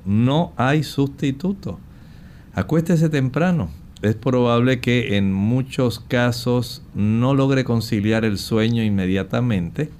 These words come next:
pero podemos ayudarle con, por ejemplo, puede tomar cápsulas de valeriana, son muy útiles en esto.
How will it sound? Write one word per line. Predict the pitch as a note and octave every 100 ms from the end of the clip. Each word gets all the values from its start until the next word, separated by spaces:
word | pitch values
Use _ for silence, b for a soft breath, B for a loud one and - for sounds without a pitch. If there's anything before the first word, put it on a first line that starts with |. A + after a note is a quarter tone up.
| B B B B B -
pero | A#2 E3 F#3
podemos | D3 A#2+ C#3 C#3+ - A#2+
ayudarle | A2+ B2+ B2 A#2 A2 C3 D#3+ - - -
con, | - G#2 G#2 G2 F#2+ F#2 F2+ - - - - -
por | F#2+ G2+
ejemplo, | A2 G2+ F#2 B2 D#3+ - B B B B -
puede | - G#2+ A#2 A#2+ A#2
tomar | A#2 G#2+ G#2+ A#2 A2+
cápsulas | - A2+ A2+ - C#3 B2+ C3 - G2
de | G2+
valeriana, | G2 G2 F#2 F2+ G2 G#2 A#2+ E3 F3+ -
son | - F#2+ F#2
muy | F2+ F2+ A2+ C3
útiles | B2 B2+ C3+ C#3+ C3+ G#2
en | F2+
esto. | F#2 F#2 - E3